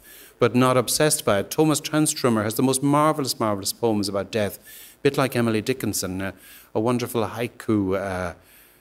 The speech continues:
uh, "Death stoops over me, I've a problem with chess, he has the answer." A fantastic poem, strongly recommended. But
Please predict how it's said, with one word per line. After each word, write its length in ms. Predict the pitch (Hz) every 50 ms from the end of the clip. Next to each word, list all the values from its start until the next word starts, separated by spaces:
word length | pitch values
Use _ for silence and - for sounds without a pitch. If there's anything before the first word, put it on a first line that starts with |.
| _ _ _ -
uh, 120 | 90 92 92 -
"Death 220 | - 113 107 110
stoops 460 | - - - - - 110 110 - - 110
over 240 | 107 104 95 98
me, 320 | 92 87 85 82 78 78 -
I've 180 | - 90 85
a 60 | 87 87
problem 400 | - - - 101 90 98 95 87
with 160 | 85 82 -
chess, 500 | - - 98 85 85 - - - - - -
he 140 | - 90 82
has 200 | 90 92 87 -
the 140 | - 92 92
answer." 400 | 92 92 90 87 - 85 80 -
A 80 | 92
fantastic 640 | - - 120 113 - - 147 147 - - 104 - -
poem, 220 | 98 87 82 85
strongly 400 | - - - 131 123 120 110 92
recommended. 440 | 82 80 - 95 92 82 85 - 90 107
But 180 | 135 131 -